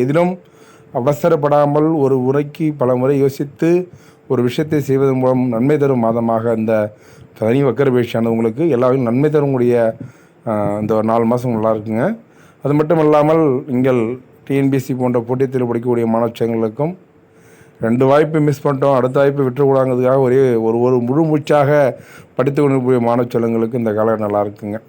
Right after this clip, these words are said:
அரசாங்க வேலையில், அரசாங்க, அரசாங்கத்தில் வேலை செய்வதற்கான வாய்ப்புகளும், கையெழுத்திட்டு சம்பளம் வாங்குவதற்கான வாய்ப்புகளும் மலை இந்த காலகட்டம் உங்களுக்கு. அது மட்டும் அல்லாமல்,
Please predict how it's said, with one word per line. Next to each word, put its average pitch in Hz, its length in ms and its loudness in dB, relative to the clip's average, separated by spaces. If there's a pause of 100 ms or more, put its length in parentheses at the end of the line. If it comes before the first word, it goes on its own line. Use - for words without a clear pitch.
(760)
அரசாங்க 120 520 0
வேலையில், 117 360 0
அரசாங்க, 123 540 0
அரசாங்கத்தில் 123 640 -2
வேலை 135 120 2
செய்வதற்கான 123 480 -2
வாய்ப்புகளும், 123 640 -2 (640)
கையெழுத்திட்டு 143 460 2
சம்பளம் 139 380 0
வாங்குவதற்கான 131 340 -2
வாய்ப்புகளும் 143 480 -2
மலை 123 180 0 (460)
இந்த 110 120 -6
காலகட்டம் 107 420 -4
உங்களுக்கு. 101 300 -12 (1000)
அது 123 100 -4
மட்டும் 135 260 0
அல்லாமல், 131 480 0